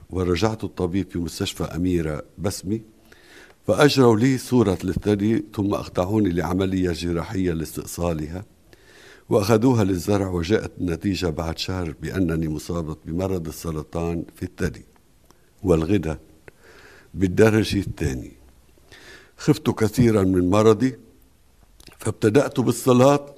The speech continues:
ليل نهار، فظهرت لي العذراء مريم،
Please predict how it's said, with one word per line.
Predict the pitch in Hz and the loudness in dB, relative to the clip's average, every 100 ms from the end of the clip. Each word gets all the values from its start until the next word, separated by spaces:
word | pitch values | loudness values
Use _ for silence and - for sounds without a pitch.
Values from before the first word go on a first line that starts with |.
| - | -2
ليل | 95 143 143 117 | 4 4 4 2
نهار، | 98 78 76 73 - _ - - _ _ _ - - _ | 2 0 -6 -8 -16 _ -20 -20 _ _ _ -20 -20 _
فظهرت | - 101 92 123 120 98 87 | -2 0 4 4 2 -2 0
لي | 104 | 0
العذراء | 85 90 87 95 80 | 0 0 0 0 0
مريم، | 85 82 76 71 | -2 -2 -2 -6